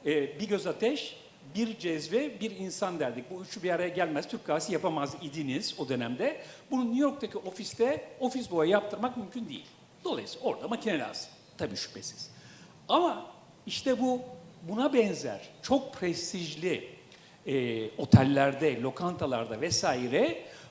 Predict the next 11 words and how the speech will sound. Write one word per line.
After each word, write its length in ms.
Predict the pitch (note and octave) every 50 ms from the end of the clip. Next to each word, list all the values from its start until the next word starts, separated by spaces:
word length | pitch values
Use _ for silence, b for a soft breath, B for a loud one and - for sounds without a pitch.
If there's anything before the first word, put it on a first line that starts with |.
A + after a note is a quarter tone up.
| B -
bunu 500 | F3 C#4 D#4 D4+ A#3+ A3+ C4+ E4 - - - - - -
bu 120 | B3+ E4
şartlarda 520 | - - B3+ A3+ - - - F3 E3 E3+ F3+
yaparsanız 880 | F3 A#3 B3+ - C#4+ A#3+ G#3+ - F#3+ F3+ A#3+ D#4+ D#4+ - - - - - - - - - -
bu 200 | A3+ D#4 D4+ -
Türk 220 | D#4 D#4 D#4+ -
kahvesinin 400 | B3+ G#3 E3+ D#3+ - - E3 D3
prestijine 580 | - - C#4 C#4 A#3+ - - E3 C#3 C#3 D3 -
fazla 320 | - G#3+ A3 G#3 G3+ A#3
hizmet 320 | G3+ F3 F#3+ G#3+ E3 -
etmez. 560 | C#3+ A2+ - - - - - - - - -